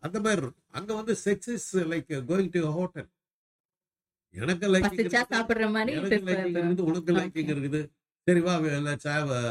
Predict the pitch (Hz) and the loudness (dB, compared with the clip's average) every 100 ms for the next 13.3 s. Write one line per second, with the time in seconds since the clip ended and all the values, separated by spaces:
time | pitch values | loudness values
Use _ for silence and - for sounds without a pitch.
0 | 110 104 98 95 131 113 110 107 120 175 | -2 -4 -4 -4 -4 -2 -4 -6 -8 -6
1 | 165 147 143 123 143 - 139 143 127 135 | -6 -4 -6 -6 -8 -10 -6 -6 -4 -4
2 | 147 175 156 165 151 143 196 202 147 104 | -4 -4 -2 0 0 0 0 2 0 -2
3 | _ 87 - _ _ _ 190 180 165 _ | _ -18 -18 _ _ _ 0 0 -2 _
4 | - 226 - 214 - _ - 120 165 185 | -2 0 2 0 -2 _ -14 -6 -2 -2
5 | 156 180 175 151 95 - _ _ _ _ | 0 -2 -2 -4 -10 -14 _ _ _ _
6 | _ _ _ _ _ - 165 160 135 113 | _ _ _ _ _ -10 -2 0 0 -2
7 | 151 151 127 113 104 - 110 139 _ - | -8 -6 -4 -4 -6 -8 -12 -12 _ -2
8 | 127 131 127 117 120 117 123 95 87 _ | 0 0 -2 -6 -10 -8 -8 -8 -18 _
9 | 107 _ _ _ _ _ 135 156 151 139 | -20 _ _ _ _ _ 0 0 0 -2
10 | 135 123 117 143 120 113 131 - 123 113 | -4 -6 -4 -2 -2 -2 -4 0 0 0
11 | 87 76 - _ _ _ _ _ 127 147 | -6 -12 -20 _ _ _ _ _ -8 -4
12 | 147 131 131 113 139 143 127 113 95 104 | -2 0 -2 -2 -2 -2 -2 -4 -8 -12
13 | 98 104 | -12 -16